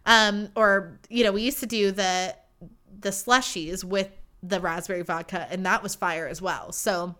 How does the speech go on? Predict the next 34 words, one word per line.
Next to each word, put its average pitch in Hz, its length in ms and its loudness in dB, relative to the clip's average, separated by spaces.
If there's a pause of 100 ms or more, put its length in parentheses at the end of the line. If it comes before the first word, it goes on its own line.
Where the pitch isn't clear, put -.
(200)
seven 269 340 0
eleven, 277 360 2
if 254 140 -4
you 226 100 -4
start 240 240 0
selling 240 380 -2
spiked 208 420 0
Slurpees, 254 800 -2 (1160)
I'd 190 80 -12
like 190 160 -2
you 208 100 -2
to 190 100 -2
give 190 240 0
Julie 208 280 0
and 180 80 -2
I 170 80 -6
a 175 80 -8
call 208 580 2
'cause 202 240 -4
we 196 140 -2
are 175 320 0
experts. - 720 -4 (300)
Uh, 226 280 6 (400)
<laughs> - 800 -2
and, 254 380 6
uh, 226 460 4 (140)
anyways, 208 460 4
I 233 140 8
just, 254 220 0
I'm 254 180 8
excited 196 360 0
to - 40 -14
try - 160 -6
them. - 320 -14